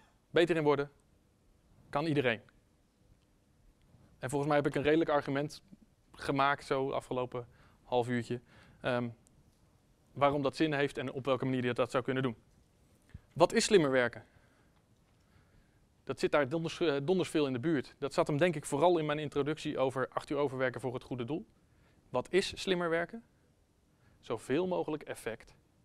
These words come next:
met zo weinig mogelijk investering. Daar zit het hem in. En hoe bereik je dat?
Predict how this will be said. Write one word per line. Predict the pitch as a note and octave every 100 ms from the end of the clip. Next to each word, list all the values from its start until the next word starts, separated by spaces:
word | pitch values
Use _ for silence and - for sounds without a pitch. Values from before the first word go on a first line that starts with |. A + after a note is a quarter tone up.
| _ _ _ _ _ _ _ _ _ _ _
met | A2+ -
zo | G#2
weinig | A2+ C3+ B2+
mogelijk | B2+ A#2+ A#2 A#2 - _ _ _ _
investering. | B2 A2+ - A2 G2+ G2 _ _ _ _ _ _ _ _ _ _ _ _ _ _ _ _ _ _ _ _ _ _ _ _ _ _ _ _ _ -
Daar | D3
zit | D3+ B2
het | G#2+
hem | G2+
in. | G2 - _ _
En | B2+
hoe | D3 E3
bereik | C#3 B2+ G#3+
je | C4
dat? | A#3 D4